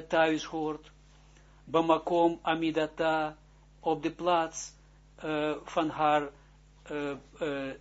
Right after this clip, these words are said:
bestaan, van haar staan, eigenlijk, wat staat hier, veertien, tamid, op de plaats waar zij altijd staat, eh, in verhouding met Zeranpin. En zij altijd staat, eh, Altijd staat de Nukwa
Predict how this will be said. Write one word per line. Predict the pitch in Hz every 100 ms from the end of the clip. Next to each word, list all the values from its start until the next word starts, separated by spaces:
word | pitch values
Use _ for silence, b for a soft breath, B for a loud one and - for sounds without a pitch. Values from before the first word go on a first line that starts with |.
| - - - -
bestaan, | - 139 151 - 151 151 147
van | 151
haar | 131 147 139
staan, | - - 175 160 139 127 131
eigenlijk, | 147 135 - 123 123
wat | 131
staat | - - 127 123
hier, | 123 123 - b b
veertien, | - 131 127 123 117
tamid, | 185 165 151 139 139 B B B
op | 156
de | 143
plaats | 147 190 180 151
waar | 160 151
zij | 147 151
altijd | - 240 233 - 147 139
staat, | - 156 143 139 - B B B B -
eh, | 147 135 131 127
in | 160
verhouding | 135 139 139 147 139 139
met | 139 143
Zeranpin. | 131 147 143 139 131 127 123 123 - - - - - -
En | 156
zij | 147 147 -
altijd | 254 262 214 202
staat, | - 202 180 175 - B B -
eh, | - 151 143 135 131 - - - - - - - -
Altijd | 190 202 180 165
staat | - - 156 143
de | 131
Nukwa | 147 151 - 156